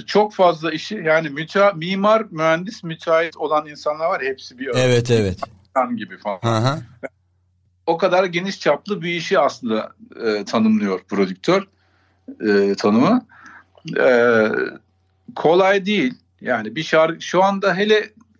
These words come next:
Speaker 1: daha da zor. Neden diyecek olursak,
Speaker 2: Evet.
Speaker 1: eskiden insanlar beraber yapardı. Yani
Speaker 2: Hı hı.
Speaker 1: şarkıcı bir tane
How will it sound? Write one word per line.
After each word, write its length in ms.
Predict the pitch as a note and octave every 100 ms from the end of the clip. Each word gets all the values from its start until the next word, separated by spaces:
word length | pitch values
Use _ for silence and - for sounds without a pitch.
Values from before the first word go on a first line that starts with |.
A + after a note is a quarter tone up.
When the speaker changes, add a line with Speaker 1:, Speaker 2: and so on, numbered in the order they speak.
| _ _ G3+
Speaker 1:
daha 280 | B2+ G3
da 80 | A#3
zor. 240 | G#3 G#3+ A3 - _ _ _ _ _ _ _ _ _ _
Neden 520 | C3+ D#3+ G3 G3 -
diyecek 340 | D3+ D#3+ F3 F3
olursak, 400 | F3+ F#3+ F#3 A#2+
Speaker 2:
Evet. 240 | A2+ A#2+ - - _ _ _ _
Speaker 1:
eskiden 400 | C#3 C#3 E3+ E3+
insanlar 560 | E3 F3 E3+ F#3 D#3
beraber 420 | B2 C3+ C#3+ E3+ D3+
yapardı. 420 | A2+ G2 F2 F#2
Yani 320 | C3+ A2 G#2+
Speaker 2:
Hı 40 |
hı. 40 | A#2
Speaker 1:
şarkıcı 440 | G#2 B2 B2 A#2+
bir 540 | - _ _ _ _ A#2
tane 160 | D3